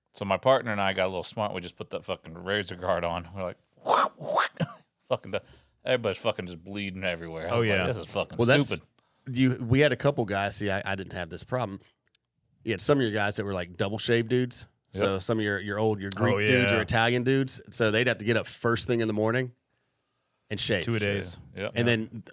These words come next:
Speaker 3: at night when we did all that
Speaker 2: Yep.
Speaker 3: shit, they had to shave. And they were the ones, like, they got checked all the time, you know,
Speaker 2: Yep.
Speaker 3: um, with them legit five o'clock shadows. So
Speaker 1: Ah.
Speaker 2: By the way, just to, uh, go back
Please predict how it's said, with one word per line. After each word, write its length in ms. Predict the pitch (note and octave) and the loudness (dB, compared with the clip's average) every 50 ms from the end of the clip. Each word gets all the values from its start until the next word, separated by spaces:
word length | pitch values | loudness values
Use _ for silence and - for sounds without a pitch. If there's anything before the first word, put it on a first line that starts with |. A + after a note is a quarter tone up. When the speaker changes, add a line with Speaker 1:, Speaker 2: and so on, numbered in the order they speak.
| G2 - | -4 0
Speaker 3:
at 140 | B2+ A2+ G#2 A2+ | 0 2 2 4
night 200 | A#2+ B2 A#2 A2 | 4 4 4 4
when 120 | A#2 A#2 | 2 0
we 60 | A2+ | 2
did 120 | G#2 A2 G#2 | 2 2 4
all 140 | G#2+ A#2+ | 6 6
that 100 | C3 C3 A2 | 6 4 4
Speaker 2:
Yep. 80 | G2 | 2
Speaker 3:
shit, 160 | G2+ G#2+ F#2+ - | 2 2 2 2
they 120 | A2+ A2+ | 2 2
had 140 | A2 G#2 G2 | 2 2 0
to 60 | G#2 | 0
shave. 280 | - - A#2+ G#2 F#2+ G2+ | 0 2 2 2 0 -2
And 100 | G2 G2+ | 0 2
they 80 | A#2 | 4
were 80 | B2+ B2 | 4 4
the 80 | A#2 | 4
ones, 140 | A2 G#2+ G#2 G2 | 2 0 0 -2
like, 120 | F#2 E2+ | -2 -2
they 100 | G#2 A2 | 0 2
got 160 | A2+ G#2 - - | 2 2 0 -2
checked 320 | - - A2 F#2+ - - | -2 0 0 0 2 2
all 100 | G#2 G2 | 0 0
the 100 | F2 - | 0 -2
time, 300 | - - A#2 G#2+ F#2+ F#2+ | -2 -2 -2 -2 -2 -4
you 60 | F2 | -4
know, 220 | D#2+ E2 E2 F2 - D#2 | -4 -4 -6 -6 -8 -10
Speaker 2:
Yep. 200 | E2+ F2+ F2+ F2+ | -10 -10 -8 -4
Speaker 3:
um, 320 | D#2+ F#2 F2+ F2 E2 E2 - - _ _ _ _ _ _ _ _ _ _ - | -4 -2 -2 -2 -4 -8 -10 -18 _ _ _ _ _ _ _ _ _ _ -6
with 120 | - A2 - | -6 -4 -2
them 120 | G#2+ G2 F#2 | -2 -2 -2
legit 340 | F2+ E2 F2+ G#2 - - | -2 -2 -2 -2 -2 -2
five 180 | - G#2 F#2 F#2 | -2 -2 -2 0
o'clock 280 | F#2 - - F#2 D#2+ - | -2 -4 -4 -4 -4 -4
shadows. 420 | - - F#2 F2+ F2 D2+ D2+ - | -4 -4 -4 -4 -4 -6 -8 -8
So 260 | - - F#2 D#2 D2 - - - D2 | -8 -6 -6 -8 -8 -10 -10 -10 -8
Speaker 1:
Ah. 240 | - E2 B1+ - - - _ _ - | -6 -6 -8 -8 -12 -20 _ _ 4
Speaker 2:
By 100 | E3 E3+ | 4 6
the 60 | D#3+ | 6
way, 100 | D#3 C#3+ | 6 4
just 240 | C3 D#3 F3 E3 - | 2 0 -4 -4 -2
to, 200 | F3 F3 D#3+ D#3 | -2 2 4 4
uh, 180 | D3 C#3+ C#3 C3 | 4 4 4 4
go 160 | C3 C#3 C3+ | 2 0 0
back 320 | C#3 D3 C#3 C3+ C3 - | 2 4 4 4 2 0